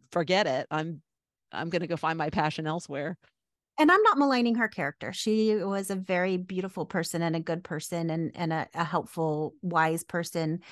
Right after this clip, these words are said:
Speaker 2: But she is, you know, lifetime in
Speaker 1: Yeah.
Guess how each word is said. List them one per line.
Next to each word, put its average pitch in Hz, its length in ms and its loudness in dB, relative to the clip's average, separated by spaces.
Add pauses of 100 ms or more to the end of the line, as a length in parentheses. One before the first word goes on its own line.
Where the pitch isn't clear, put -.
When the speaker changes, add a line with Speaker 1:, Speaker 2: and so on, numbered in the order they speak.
(260)
Speaker 2:
But 185 360 4 (380)
she 214 960 0
is, 185 680 0
you 208 120 2
know, 180 240 2
lifetime 175 1200 -2
in 180 460 0 (640)
Speaker 1:
Yeah. 180 120 2